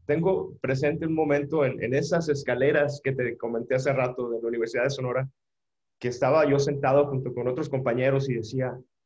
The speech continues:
"¿Cómo se sentirá cantar con orquesta?". Tenía ya dos años cantando solo con piano y, y, y cantar con orquesta es muy caro. No hay orquestas. En Sonora no había orquesta todavía. Había una orquesta que comenzaba, que es la Filarmónica de Sonora,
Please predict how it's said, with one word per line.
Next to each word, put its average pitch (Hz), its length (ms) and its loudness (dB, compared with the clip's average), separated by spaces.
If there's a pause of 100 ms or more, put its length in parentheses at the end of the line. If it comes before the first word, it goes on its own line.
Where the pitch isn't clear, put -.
(540)
"¿Cómo 190 300 -6
se 190 140 -6
sentirá 131 600 -2
cantar 143 400 -2
con 143 200 -2
orquesta?". 117 580 -6 (180)
Tenía 139 320 0
ya 147 140 4
dos 165 240 4
años 160 260 0
cantando 143 440 2
solo 170 260 0
con 190 160 -4
piano 170 460 -2
y, 107 200 -8 (480)
y, 131 260 -4
y 131 40 -6
cantar 135 320 2
con 196 140 0
orquesta 143 340 -2
es 160 100 -2
muy 147 140 -2
caro. 151 400 -2 (300)
No 139 200 2
hay 156 120 4
orquestas. 135 560 -2
En 123 100 -6
Sonora 160 300 0
no 120 100 0
había 107 220 0
orquesta 107 440 -6
todavía. 110 500 0
Había 127 200 4
una 139 140 4
orquesta 135 480 0 (240)
que 110 80 -10
comenzaba, 160 520 0
que 131 80 0
es 131 60 2
la 135 100 2
Filarmónica 117 640 0
de 98 100 -2
Sonora, 120 400 0